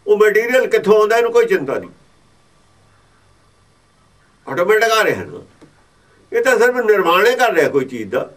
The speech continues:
ਜੋ ਮੈਟਰ ਆ ਰਿਹਾ, ਆਪੇ ਆ ਰਿਹਾ, ਪਾਈਪਲਾਈਨ ਦੇ ਵਿੱਚ ਹੀ ਆ ਰਿਹਾ, ਪਾਈਪ ਦੇ ਵਿੱਚ ਹੀ ਮੈਟਰ ਆ ਰਿਹਾ। ਉਹ ਮਿਸਤਰੀ ਦਾ ਪਾਈਪ ਉੱਤੇ ਖੜਾ ਹੈ, ਲੈਂਟਰ ਪਾਈਪ ਜਾ ਰਿਹਾ, ਮਸ਼ੀਨ ਚੱਕ ਚੱਕ ਕੇ ਉਹ ਕਰ ਰਹੀ, ਉਹ ਤਾਂ ਬਸ ਐਂ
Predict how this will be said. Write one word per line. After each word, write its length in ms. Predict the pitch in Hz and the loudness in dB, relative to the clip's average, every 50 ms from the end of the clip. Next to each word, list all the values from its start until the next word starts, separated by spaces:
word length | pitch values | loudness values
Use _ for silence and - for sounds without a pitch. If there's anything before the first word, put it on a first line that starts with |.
| _ _ _ _ _ _ _ _ _ _ _ _ _ _ - | _ _ _ _ _ _ _ _ _ _ _ _ _ _ -10
ਜੋ 100 | - 143 | -4 -2
ਮੈਟਰ 260 | 151 175 208 214 240 | 0 0 0 2 0
ਆ 200 | 247 240 240 240 | 0 2 2 2
ਰਿਹਾ, 180 | 233 202 175 143 | 2 2 2 0
ਆਪੇ 280 | 117 117 - - 175 196 | 0 -4 -6 -4 0 0
ਆ 140 | 208 214 220 | 2 2 2
ਰਿਹਾ, 160 | 233 226 220 | 2 0 0
ਪਾਈਪਲਾਈਨ 460 | 214 208 208 196 196 202 208 208 202 | 2 0 0 2 2 2 2 2 2
ਦੇ 100 | 208 220 | 2 0
ਵਿੱਚ 200 | 208 220 208 226 | 0 -2 -4 -2
ਹੀ 60 | 220 | -2
ਆ 160 | 214 - 156 | 0 0 0
ਰਿਹਾ, 160 | 147 143 147 143 - - _ _ _ _ _ _ _ _ _ _ _ _ _ _ _ _ _ _ _ _ _ _ _ _ _ | 0 -2 -4 -6 -10 -16 _ _ _ _ _ _ _ _ _ _ _ _ _ _ _ _ _ _ _ _ _ _ _ _ _
ਪਾਈਪ 200 | 117 120 143 156 | -4 -2 -2 -2
ਦੇ 160 | 156 190 233 | 0 0 0
ਵਿੱਚ 220 | 240 233 240 233 262 | 0 0 -2 -6 -4
ਹੀ 40 | 247 | -2
ਮੈਟਰ 300 | 220 180 147 147 196 208 | 0 0 0 0 0 0
ਆ 200 | 208 190 151 131 | 0 0 0 -2
ਰਿਹਾ। 240 | 110 110 123 - - _ _ _ _ _ _ _ _ _ _ _ _ _ _ _ _ _ _ _ _ _ _ _ _ _ _ _ _ _ _ _ _ _ _ _ _ _ _ _ _ _ _ _ _ _ _ _ _ _ _ _ _ _ - | -4 -8 -10 -14 -18 _ _ _ _ _ _ _ _ _ _ _ _ _ _ _ _ _ _ _ _ _ _ _ _ _ _ _ _ _ _ _ _ _ _ _ _ _ _ _ _ _ _ _ _ _ _ _ _ _ _ _ _ _ -8
ਉਹ 80 | - | -6
ਮਿਸਤਰੀ 480 | 262 254 220 196 - - 240 240 254 262 | -2 0 0 -2 -2 -4 -6 -6 -6 -2
ਦਾ 160 | 247 262 262 | 0 0 0
ਪਾਈਪ 360 | 262 247 226 208 214 208 220 | 0 0 2 2 2 2 0
ਉੱਤੇ 360 | 226 233 208 - - 247 247 - | -2 -4 -4 -4 -2 0 0 0
ਖੜਾ 260 | 180 151 151 190 202 | 0 0 2 2 4
ਹੈ, 280 | 185 160 147 156 165 | 4 4 2 2 2
ਲੈਂਟਰ 460 | 190 190 175 180 175 - 202 208 208 190 | 2 0 0 -2 -4 -2 -2 -2 -2 -2
ਪਾਈਪ 380 | - - 190 185 190 190 - | -2 -2 0 2 2 0 0
ਜਾ 240 | - 185 170 160 151 | 0 0 2 2 2
ਰਿਹਾ, 160 | 147 143 165 180 | 2 2 0 0
ਮਸ਼ੀਨ 380 | 175 175 - 165 175 180 170 | -2 -6 -8 -10 -10 -12 -8
ਚੱਕ 200 | - 185 - - - | -6 -4 -4 -2 -2
ਚੱਕ 180 | 180 175 - | -4 -4 -2
ਕੇ 100 | - 202 | -2 -2
ਉਹ 100 | 202 185 | -2 -2
ਕਰ 160 | 185 165 147 | -2 -2 -2
ਰਹੀ, 120 | 143 - 185 | 0 2 2
ਉਹ 100 | 220 226 | 2 2
ਤਾਂ 120 | 254 240 | 2 2
ਬਸ 160 | 240 233 - | 2 2 2
ਐਂ 140 | 214 214 220 | 2 2 2